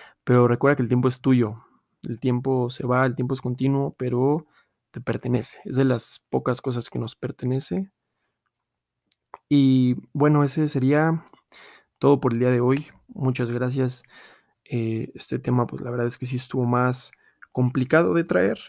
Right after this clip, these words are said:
Pero bueno, son, son pensamientos que me surgen ahorita. Probablemente cuando termine de grabar esto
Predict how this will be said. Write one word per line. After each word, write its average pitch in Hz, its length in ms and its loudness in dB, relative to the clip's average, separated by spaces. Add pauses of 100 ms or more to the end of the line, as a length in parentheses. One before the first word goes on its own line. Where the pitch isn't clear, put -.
(680)
Pero 131 180 6
bueno, 151 220 8
son, 156 380 4
son 165 220 2
pensamientos 143 480 2
que - 80 -6
me 127 100 -2
surgen 143 340 -6
ahorita. 143 440 -2 (140)
Probablemente 151 400 2
cuando 135 200 2
termine 131 420 0
de 123 140 -2
grabar 123 320 2
esto 127 360 -2